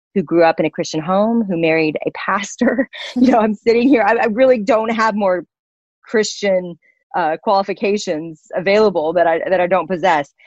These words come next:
And yet I walked through this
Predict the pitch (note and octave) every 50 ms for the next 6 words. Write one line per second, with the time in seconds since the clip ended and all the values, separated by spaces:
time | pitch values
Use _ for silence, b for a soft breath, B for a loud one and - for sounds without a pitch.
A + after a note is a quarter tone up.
0 | b b b b b _ - F#3 G#3 A3 G#3 G3+ G3 F#3+ F#3+ G#3+ A3 A3 G#3 F3
1 | E3 E3+ - - D#3+ E3+ F3 F#3 F3 D#3 E3+ D#3+ D#3+ E3 - - - D#3 D#3 D3+
2 | D3 D3+ D3 - _ _ _ _